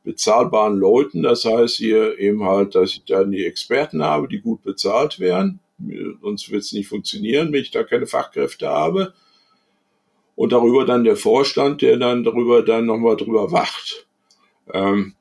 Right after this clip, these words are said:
kann man machen, ist beim L S B. Nur dann frage ich mich, wie teuer wird das? Ist das finanzierbar? Und zweitens, ähm, ähm, die Idee, so gut sie ist, ist es natürlich für unsere mit hunderttausend Mitgliedern, ist das überhaupt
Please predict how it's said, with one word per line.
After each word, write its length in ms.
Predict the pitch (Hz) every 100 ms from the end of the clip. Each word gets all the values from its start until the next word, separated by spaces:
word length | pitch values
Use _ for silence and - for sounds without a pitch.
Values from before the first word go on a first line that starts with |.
| _ _ -
kann 140 | 131
man 140 | 151 160
machen, 360 | 143 - 80
ist 140 | 85 -
beim 220 | 92 98
L 120 | 110
S 140 | 107
B. 140 | - 120
Nur 180 | 107 104
dann 220 | 120 117
frage 260 | - 120
ich 120 | 123 -
mich, 200 | 123 -
wie 140 | -
teuer 340 | 90 101 -
wird 220 | 143 143 165
das? 280 | 156 151
Ist 220 | - - 107
das 100 | -
finanzierbar? 1040 | 101 101 - - 127 135 147 143 156 - _ _ _ _ _ _ -
Und 200 | 110 101
zweitens, 920 | - - 80 113 - 160 156 - - 143
ähm, 540 | 139 131 131 131 127 _ _ _ _ _ _ _ _ _ -
ähm, 360 | 113 117 113 _ _ _ _ _ _ _
die 240 | 90 110
Idee, 480 | 104 101 131 165 - - -
so 140 | 113 95
gut 260 | 127 131
sie 160 | 110 107
ist, 260 | 143 143
ist 380 | - - 131 -
es 180 | 139 135
natürlich 380 | 123 113 127 -
für 100 | 117
unsere 260 | 113 113
mit 220 | 107 101 117
hunderttausend 580 | 135 120 113 117 117
Mitgliedern, 460 | 107 - - 135 135
ist 320 | 143 101 -
das 220 | 117 113
überhaupt 400 | 110 110 110 104